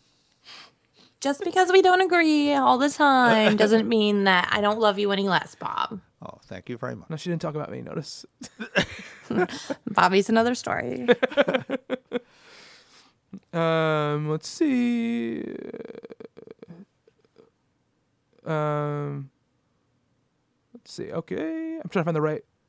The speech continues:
Speaker 3: People have been ro-, re-, literally since, like, the day we put it up. So just trying to, okay, here we go. Um, this is from, uh, Milena. It says, "Starfire was a light, fun read. The art is pretty, the story is easy to follow, and you're being introduced to the character on page one,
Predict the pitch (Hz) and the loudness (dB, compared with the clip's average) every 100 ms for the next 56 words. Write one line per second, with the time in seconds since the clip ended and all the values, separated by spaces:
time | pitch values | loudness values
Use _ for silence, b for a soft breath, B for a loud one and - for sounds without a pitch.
0 | - 214 208 170 165 180 165 175 165 156 | -8 -2 0 0 0 0 2 2 0 -4
1 | 160 165 156 156 151 151 139 151 143 139 | -2 0 0 -2 -4 -4 0 0 0 -2
2 | 147 143 131 - 135 - b b - 156 | 0 0 0 -4 -6 -6 b b -8 -6
3 | 143 - 165 139 135 - - - - - | -4 -4 -2 -2 -4 -8 -18 -20 -20 -20
4 | - - 170 165 160 156 151 147 143 135 | -4 4 6 6 4 2 2 0 -4 -6
5 | _ _ _ _ _ - - 214 220 - | _ _ _ _ _ -4 2 2 2 -2
6 | - 185 175 165 160 156 156 156 151 143 | 2 4 4 2 0 -4 -4 -2 0 -2
7 | 143 - 170 170 170 233 226 - 160 151 | -4 -2 2 2 2 2 0 2 2 4
8 | 147 139 - b b b - 208 233 220 | 2 -2 -12 b b b 4 4 6 4
9 | 185 175 165 175 214 _ - 185 202 185 | 4 2 2 2 2 _ -6 0 2 2
10 | 147 156 160 170 170 202 - 170 165 151 | 0 -2 -2 2 4 4 0 -4 -4 -4
11 | - 175 175 165 165 156 156 151 151 151 | -2 0 0 -2 -4 -2 -2 -2 -2 -2
12 | 156 151 170 165 156 151 156 151 151 143 | -2 -2 -2 -2 -2 -2 -4 -6 -4 -4
13 | 156 147 147 151 143 147 147 127 | -4 -2 -4 -4 -6 -2 0 -2